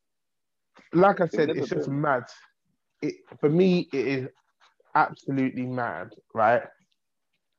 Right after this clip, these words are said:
Speaker 1: And like I say, I, the English media has,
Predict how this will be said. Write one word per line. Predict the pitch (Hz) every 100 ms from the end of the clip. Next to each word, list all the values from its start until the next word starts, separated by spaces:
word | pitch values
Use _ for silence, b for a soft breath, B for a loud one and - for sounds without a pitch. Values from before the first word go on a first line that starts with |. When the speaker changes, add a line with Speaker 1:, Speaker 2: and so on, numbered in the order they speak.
| -
Speaker 1:
And | 127 131 123 127
like | 156 160 156
I |
say, | 147 160 127 -
I, | 123 127 - _ B B B B - -
the | 139 135 -
English | 175 175 165
media | 156 147 131 117 120 127 - _
has, | 123 123 120